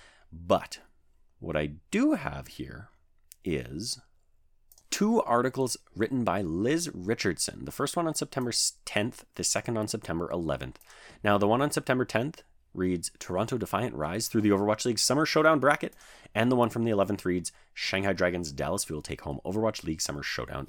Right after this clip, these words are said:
victories." So, of course, these two articles tie directly into each other. Um, I can obviously see that Liz Richardson put in a lot of effort into these articles, so I'm not actually going to read the whole thing. What I will say is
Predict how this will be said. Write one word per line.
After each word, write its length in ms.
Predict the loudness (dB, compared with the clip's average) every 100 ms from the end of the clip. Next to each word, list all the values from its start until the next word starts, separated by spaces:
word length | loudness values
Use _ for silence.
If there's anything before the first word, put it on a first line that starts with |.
| -12
victories." 720 | -18 -14 -14 -12 -16 -10 -12 -12 -20 0
So, 100 | 2
of 100 | 4
course, 200 | 2 2
these 180 | 2 0
two 300 | 0 0 2
articles 420 | 2 2 0 -2
tie 340 | -4 -4 -4
directly 480 | -2 -2 -4 -4 -6
into 220 | -6 -4
each 140 | -4 -2
other. 180 | -4 -6 -12 -20 -12 -2
Um, 360 | 2 2 0 -4
I 120 | -2
can 280 | -2 -2 -4 -2
obviously 540 | 2 4 4 0 0 -2
see 460 | -2 -4 -4 -6
that 240 | -4 -4 -2
Liz 280 | -2 -2 -2
Richardson 460 | -6 -8 -8 -10 -10
put 200 | -6 -2
in 160 | 0 0
a 180 | -2 -2
lot 380 | 0 2 2 0
of 120 | -2 -6
effort 300 | -8 -8 -8 -8
into 240 | -8 -6
these 220 | -8 -8 -6
articles, 480 | -6 -6 -6 -6 -8 -14 -18 0
so 120 | 4
I'm 140 | 6
not 160 | 6 4
actually 280 | 2 0 2
going 280 | 4 4
to 100 | 2
read 220 | 0 0 0
the 80 |
whole 160 | 0 -2
thing. 200 | -2 -10
What 160 | 0 2
I 80 | 2
will 420 | 6 8 8 6
say 400 | 2 0 0 -4 -12 -20 _
is 300 | 0 0 0